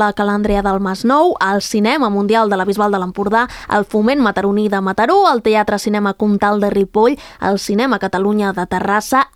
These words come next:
el Cinemes Imperial de Sabadell, el Casino Padró i el Retiro de Sitges i el Cinema Catalunya Ribes de Freser. L'acte tindrà lloc a la Sala Mozart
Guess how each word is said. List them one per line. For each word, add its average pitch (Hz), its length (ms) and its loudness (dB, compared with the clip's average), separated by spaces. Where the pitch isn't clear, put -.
el 214 80 0
Cinemes 214 560 0
Imperial 196 540 0
de 190 100 -4
Sabadell, 226 460 2
el 208 160 -2
Casino 220 340 0
Padró 202 320 2
i 269 220 2
el 262 80 2
Retiro 233 400 2
de 226 80 0
Sitges 233 460 -2
i 285 180 0
el 311 80 0
Cinema 233 480 0
Catalunya 208 640 -2
Ribes 233 300 0
de 226 100 -2
Freser. 202 480 2
L'acte - 400 0
tindrà 202 320 0
lloc 269 320 2
a - 20 2
la 196 160 0
Sala 165 300 -6
Mozart 269 500 0